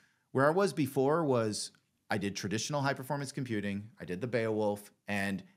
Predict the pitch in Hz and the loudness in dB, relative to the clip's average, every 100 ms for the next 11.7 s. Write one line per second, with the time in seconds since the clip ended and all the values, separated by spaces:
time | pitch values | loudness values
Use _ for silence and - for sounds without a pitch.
0 | _ 127 139 147 151 135 139 127 123 120 | _ -2 0 0 -2 0 -2 0 0 0
1 | - 123 110 95 110 95 113 113 104 107 | 2 2 2 0 -2 0 0 2 0 -2
2 | 104 95 - 101 - - _ - 107 101 | -4 -4 -2 -4 -4 -14 _ -4 0 0
3 | 98 - 110 - 123 151 156 151 151 123 | -2 0 0 0 -2 0 2 2 0 -2
4 | - 123 127 143 143 110 92 131 147 - | -6 -2 0 2 0 -2 -2 -2 -2 -4
5 | 147 156 151 156 156 165 165 160 - - | 0 0 0 -2 0 0 0 -2 -8 -8
6 | 101 87 95 104 165 190 185 175 127 90 | -4 -4 -2 0 0 0 0 2 2 2
7 | 82 - _ _ 107 110 101 - 87 87 | -4 -10 _ _ -4 0 -2 -4 -8 2
8 | 123 101 87 55 - _ _ _ _ 101 | 2 2 -4 -6 -12 _ _ _ _ 2
9 | 143 139 147 139 117 113 - 98 92 107 | 4 4 2 2 2 0 -2 -4 0 -2
10 | 90 101 120 139 139 131 131 92 92 92 | -2 0 2 4 2 2 0 -2 -4 0
11 | 120 127 131 127 113 107 104 | 0 2 0 0 0 0 -2